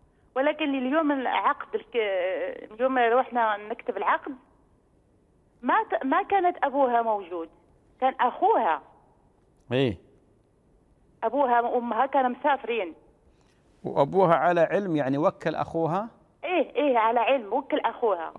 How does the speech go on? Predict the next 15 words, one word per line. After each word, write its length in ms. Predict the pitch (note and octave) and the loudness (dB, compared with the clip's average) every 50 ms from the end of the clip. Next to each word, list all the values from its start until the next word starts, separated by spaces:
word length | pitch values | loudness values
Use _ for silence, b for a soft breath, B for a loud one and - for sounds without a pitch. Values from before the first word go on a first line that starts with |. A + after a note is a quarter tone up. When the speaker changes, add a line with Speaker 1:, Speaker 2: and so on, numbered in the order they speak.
| - | -4
Speaker 2:
قال 200 | - D3+ E3+ E3+ | -2 0 0 0
لأخيها: 600 | D#3+ E3 D#3+ D#3 - - F#3 F#3 E3+ F3+ - - | 0 -2 -2 -4 -4 -4 -4 -2 0 -2 -2 -2
"أنت 180 | G3+ F3+ D#3+ F3 | -4 -4 -6 -6
تولى 380 | E3 - F3 E3+ F3+ F3+ E3+ D#3 | -4 -2 0 0 2 2 2 0
العقد". 400 | D3 C3 C#3 - - A#2+ G2+ - - _ _ _ _ _ _ _ _ _ _ _ _ _ _ - | 2 2 0 0 0 -6 -10 -12 -14 _ _ _ _ _ _ _ _ _ _ _ _ _ _ -4
Speaker 1:
إيه، 360 | B3+ C4+ B3+ G#3 G3 - G#3+ | 0 0 2 0 0 0 -2
ال-، 240 | A#3+ - - A#3 - - - - - | -4 -2 -4 -6 -6 -6 -14 -6 -4
ال-، 100 | B3+ C#4+ | -2 0
لا، 120 | D4+ E4 E4 | 2 0 0
مش 140 | D4+ D#4+ - - | 0 -2 -2 -2
أخ، 300 | D#4+ - G4 F4 - F4 | 0 0 0 0 0 0
آه، 20 | |
آه، 420 | D#4+ C#4+ C4+ G#3 A#3+ C4 - - A#3 | 2 2 2 2 2 0 0 0 0
آه، 520 | B3+ B3 A#3+ A#3 - - - C4 C#4 - - | 2 4 2 2 0 0 0 0 0 0 0
ابنها، 560 | - F#4 D4+ D#4 D4 B3 A#3+ A3+ F#3 E3 D#3 | -2 0 0 2 2 2 2 0 0 -2 -2